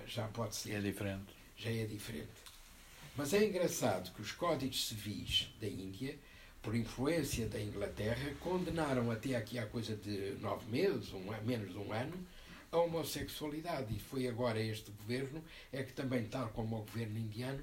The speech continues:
Speaker 1: liberalizou a, a sexualidade.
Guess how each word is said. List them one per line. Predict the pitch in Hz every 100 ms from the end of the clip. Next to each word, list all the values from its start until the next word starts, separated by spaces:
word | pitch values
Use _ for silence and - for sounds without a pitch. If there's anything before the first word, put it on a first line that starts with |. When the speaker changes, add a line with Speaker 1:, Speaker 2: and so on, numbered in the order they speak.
| - - -
Speaker 1:
liberalizou | 127 127 131 135 127 104 131 139 139 107 110
a, | 131 131 127 123 117 - - 127 120 117 117
a | 113
sexualidade. | 127 123 - 139 143 127